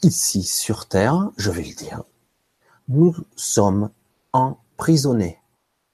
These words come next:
C'est énorme quand même ce que je dis. C'est une forme de prison, pas une forme,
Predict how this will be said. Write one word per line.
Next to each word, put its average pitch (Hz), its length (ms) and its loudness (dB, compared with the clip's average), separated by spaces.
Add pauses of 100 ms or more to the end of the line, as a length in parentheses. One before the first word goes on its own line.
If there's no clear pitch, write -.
(1500)
C'est - 220 -10
énorme 95 420 0
quand 73 140 -14
même 78 160 -10
ce - 60 -20
que 87 100 -8
je 80 100 -8
dis. 76 160 -10 (520)
C'est - 240 -8
une 104 100 2
forme 135 400 0
de 110 80 2
prison, 90 480 -6 (140)
pas - 120 -14
une 82 140 -10
forme, 95 380 -8